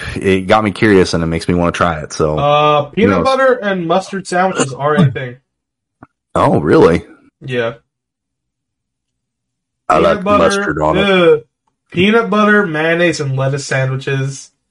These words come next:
Speaker 1: Nah.
Speaker 2: Uh,
Speaker 1: Well, okay. You know, honestly, I, I can't say too much about that because I do enjoy Thai food. So, like, and Thai has a lot of, uh, peanut sauces and peanut flavors that you wouldn't think goes with the dish, but it, uh, kinda does.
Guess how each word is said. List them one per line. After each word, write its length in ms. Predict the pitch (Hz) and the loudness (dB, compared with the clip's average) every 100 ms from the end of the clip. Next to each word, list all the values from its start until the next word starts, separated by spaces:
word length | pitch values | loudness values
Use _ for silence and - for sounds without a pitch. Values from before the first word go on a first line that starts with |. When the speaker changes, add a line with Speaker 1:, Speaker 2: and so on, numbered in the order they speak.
| _ _ _ 90 | _ _ _ 0
Speaker 1:
Nah. 640 | 87 85 82 85 85 82 | 2 2 0 0 -2 2
Speaker 2:
Uh, 40 | |
Speaker 1:
Well, 500 | 113 - 160 - - - | 4 4 4 0 -12 0
okay. 540 | 165 156 110 107 - 135 | 2 6 6 4 2 0
You 120 | 151 | 2
know, 120 | 143 | 4
honestly, 500 | 135 147 143 156 135 | 4 4 2 2 2
I, 260 | 117 113 110 | 2 0 0
I 40 | |
can't 280 | 107 156 117 | 0 -2 -2
say 220 | - 113 | 0 0
too 200 | 101 107 | 0 0
much 220 | 104 95 98 | 0 0 0
about 280 | 85 90 95 | 0 0 2
that 160 | 95 | 0
because 300 | 87 85 85 | 0 -4 0
I 120 | 90 90 | 2 2
do 360 | 87 92 90 | 2 0 0
enjoy 440 | 87 85 85 85 80 | 0 0 2 2 2
Thai 280 | 92 85 | 2 2
food. 340 | 80 76 73 73 | 0 -4 -6 -4
So, 300 | 80 80 78 | 0 2 0
like, 280 | 80 82 78 | 0 -2 0
and 100 | 87 | -2
Thai 220 | - 95 | 2 2
has 200 | 92 85 | 4 2
a 40 | 82 | 2
lot 200 | 85 80 | 4 4
of, 300 | 78 - - _ _ | 2 -4 -18 _ _
uh, 300 | 85 78 76 | -2 0 0
peanut 360 | 71 - 98 92 | -2 0 0 2
sauces 500 | 92 87 - 87 78 | 2 2 2 0 0
and 160 | 78 78 | -2 -2
peanut 260 | 87 71 | -2 0
flavors 440 | 87 87 90 90 - | 2 2 4 2 2
that 280 | 80 80 - - - | 0 0 -4 -16 -6
you 140 | - 190 | 2 6
wouldn't 240 | 202 151 | 6 6
think 220 | 151 143 | 2 4
goes 280 | 95 104 123 | 6 6 6
with 120 | 135 | 4
the 60 | 135 | 2
dish, 280 | 127 131 135 | 4 4 4
but 140 | 90 | 2
it, 140 | 80 - | 2 -4
uh, 100 | 87 | -6
kinda 320 | - 110 90 | 0 0 0
does. 400 | 73 78 113 - | -2 0 -2 -4